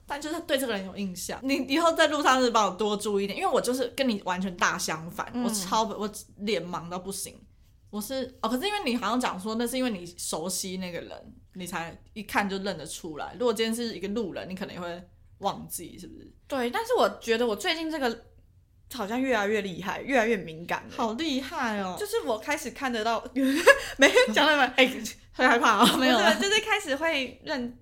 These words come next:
Speaker 2: 就是发现一些我其实也比较不熟的艺人，但是我竟然认得出来。
Speaker 1: 到底为什么啊？
Speaker 2: 我也不知道为什么。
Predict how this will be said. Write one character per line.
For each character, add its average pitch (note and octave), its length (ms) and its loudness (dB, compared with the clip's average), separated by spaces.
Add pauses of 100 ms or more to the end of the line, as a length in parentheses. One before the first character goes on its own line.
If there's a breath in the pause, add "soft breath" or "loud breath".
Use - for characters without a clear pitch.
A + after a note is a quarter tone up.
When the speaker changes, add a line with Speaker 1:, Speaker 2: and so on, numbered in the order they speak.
Speaker 2:
就 C#4 120 -6
是 C#4+ 140 -6
发 B3+ 200 -2
现 B3+ 200 -2
一 A#3+ 60 0
些 A#3 360 -4 (220 loud breath)
我 F#3+ 120 -2
其 G3 160 -4
实 G3 140 -4
也 F#3+ 100 2
比 F3+ 100 -8
较 G3+ 140 -4
不 G#3 140 -6
熟 - 240 -8
的 - 80 -12
艺 G3 180 -12
人， A#3+ 380 -12 (580)
但 C4 160 -2
是 B3+ 60 -4
我 F3+ 120 -2
竟 G#3+ 160 -6
然 F3 100 -6
认 C#5 80 0
得 A4+ 60 2
出 A#3+ 180 0
来。 - 0 -
Speaker 1:
到 - 0 -
底 D#4 60 4
为 - 40 6
什 C4+ 180 -2
么 F#3+ 220 -2
啊？ - 400 -10
Speaker 2:
我 - 40 -4
也 - 40 -6
不 G#3 80 -10
知 - 80 -16
道 - 100 -10
为 - 80 -10
什 - 100 -14
么。 - 60 -16